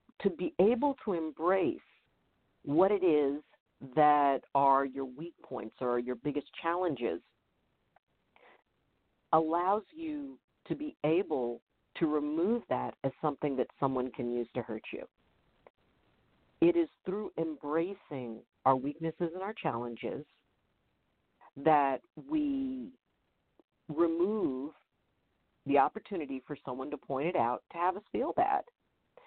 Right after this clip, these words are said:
And for whatever reason that they want to point it out, it may be the well-meaning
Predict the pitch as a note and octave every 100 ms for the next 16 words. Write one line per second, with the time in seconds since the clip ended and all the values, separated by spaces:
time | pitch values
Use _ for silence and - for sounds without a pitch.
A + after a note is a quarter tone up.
0 | - - - B3 B3 A#3 - A#3 B3 B3+
1 | G3+ D#3 C#3+ C3 B2+ - A2+ A2+ A#2 -
2 | G2+ G#2 - - - C3+ C#3 C#3 B2+ C3+
3 | C3 B2 - - - - - A#2+ C3 B2+
4 | A#2+ - B2+ C3+ D3 D3+ D3 C#3 C3 C#3
5 | C3 B2+ B2 A#2+